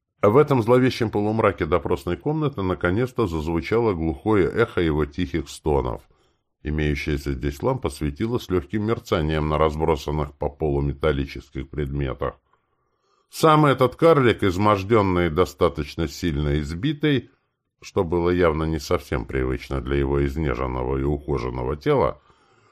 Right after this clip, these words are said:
лежал на полу, связанный крепкими верёвками, которые плотно прижимали его руки к телу. Но пока что этот разумный, который явно был достаточно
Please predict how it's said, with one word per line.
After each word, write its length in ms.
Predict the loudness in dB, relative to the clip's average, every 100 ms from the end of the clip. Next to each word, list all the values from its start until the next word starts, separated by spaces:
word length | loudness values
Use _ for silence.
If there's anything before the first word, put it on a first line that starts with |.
| -2
лежал 540 | 4 6 6 6 6 6
на 120 | 4
полу, 760 | 6 6 8 6 4 2 -4 _ _ _
связанный 600 | -8 4 6 6 2 2
крепкими 480 | 4 2 2 0 2
верёвками, 580 | 2 4 4 2 -2 0
которые 440 | 0 2 2 2
плотно 420 | 0 0 0 -2
прижимали 600 | -2 -4 -2 0 0 2
его 260 | 2 2 2
руки 280 | 0 -4 -10
к 120 | -10
телу. 520 | -6 -4 -4 -8 -14 _ _ _ _ _ _ -4
Но 240 | 0 0
пока 380 | 2 0 4 2
что 200 | 4 4
этот 280 | 4 2 2
разумный, 480 | 2 2 0 0 0
который 420 | 0 2 2 2
явно 380 | 4 2 4 -2
был 200 | -2 0
достаточно 800 | -2 -2 -2 -2 -4 -10 -12